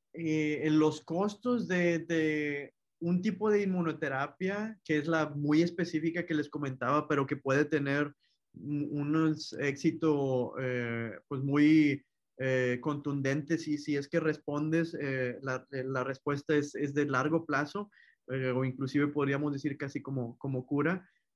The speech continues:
eh, para cierta parte de los pacientes. Eh, ese tipo de terapias es,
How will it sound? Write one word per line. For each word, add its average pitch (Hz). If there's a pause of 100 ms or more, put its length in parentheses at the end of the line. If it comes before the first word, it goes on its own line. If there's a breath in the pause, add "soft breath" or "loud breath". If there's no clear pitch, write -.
eh, 131 (420)
para 135
cierta 147 (120)
parte 147
de 156
los 151
pacientes. 151 (480)
Eh, 143
ese 185
tipo 233
de 220
terapias 214
es, 160